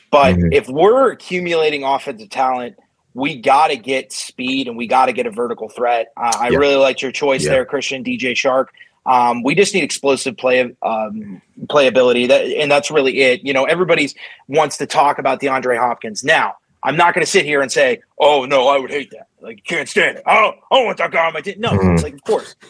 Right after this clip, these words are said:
Speaker 2: Mm-hmm.
Speaker 1: He's a great wide receiver. But, y-, you know, ask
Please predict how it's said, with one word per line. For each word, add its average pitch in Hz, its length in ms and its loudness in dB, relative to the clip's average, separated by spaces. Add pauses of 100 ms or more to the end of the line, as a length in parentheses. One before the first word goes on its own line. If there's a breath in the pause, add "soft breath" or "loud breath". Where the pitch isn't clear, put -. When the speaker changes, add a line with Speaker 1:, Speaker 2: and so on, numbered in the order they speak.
Speaker 2:
Mm-hmm. 110 480 2 (120)
Speaker 1:
He's 185 160 -6
a 202 40 -6
great 285 220 0
wide 196 160 2
receiver. 135 380 -12 (380)
But, - 360 0 (360)
y-, 190 140 -6
you 196 120 -2
know, 165 300 0 (1000)
ask 247 480 -2